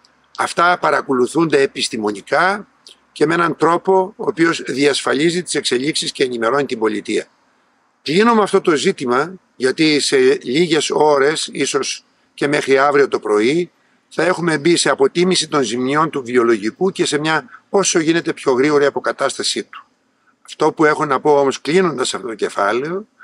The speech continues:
είναι ότι κατηγορηματικά πρόβλημα δημόσιας υγείας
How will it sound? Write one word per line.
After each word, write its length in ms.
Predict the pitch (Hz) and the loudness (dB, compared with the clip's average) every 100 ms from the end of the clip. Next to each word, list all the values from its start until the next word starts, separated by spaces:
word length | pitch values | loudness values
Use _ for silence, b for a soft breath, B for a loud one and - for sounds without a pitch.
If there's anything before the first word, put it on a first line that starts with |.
| B B - | B B -6
είναι 340 | 156 170 156 | 0 2 4
ότι 400 | 143 135 139 123 - | 2 2 0 0 -2
κατηγορηματικά 1300 | 165 180 165 135 143 131 123 120 - 160 170 190 226 - | -6 -4 -2 2 4 4 0 -2 -4 0 0 0 -6 -2
πρόβλημα 540 | 160 160 156 131 135 | 0 2 0 0 -2
δημόσιας 800 | - 127 156 165 208 202 185 175 - | -4 -2 0 2 2 2 -2 -4 -8
υγείας 760 | - 139 127 123 90 80 - | -6 -4 0 0 0 -4 -14